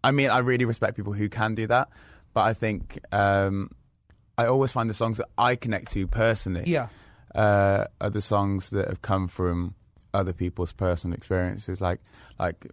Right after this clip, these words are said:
Speaker 1: when I listen to Adele's music and Sam Smith's music, you can
Speaker 2: Mm.
Speaker 1: tell they've been through it.
Speaker 2: Yes.
Speaker 1: Um, and, and that's really, really great to listen to.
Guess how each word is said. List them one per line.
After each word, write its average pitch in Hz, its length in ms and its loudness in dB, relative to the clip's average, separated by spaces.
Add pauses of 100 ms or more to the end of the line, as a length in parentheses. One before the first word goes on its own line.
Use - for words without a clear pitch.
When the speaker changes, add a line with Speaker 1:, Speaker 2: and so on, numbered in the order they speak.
Speaker 1:
when 95 160 0
I 90 40 -2
listen 90 260 -6
to 85 140 -8
Adele's 85 360 -4
music 87 500 -8
and 82 160 -6
Sam 82 220 -8
Smith's 87 340 -12
music, 147 240 -4
you 147 280 2
can 117 140 0
Speaker 2:
Mm. 110 40 -6 (140)
Speaker 1:
tell 113 180 2
they've 92 260 -4 (180)
been 92 200 -6
through 82 360 -10
it. - 120 -18 (220)
Speaker 2:
Yes. - 340 -12
Speaker 1:
Um, 92 640 2 (140)
and, 95 260 -2
and 98 140 0
that's - 180 -2
really, 90 240 0
really 87 220 -4
great 85 240 -2
to 98 100 -8
listen 95 240 -8
to. - 160 -12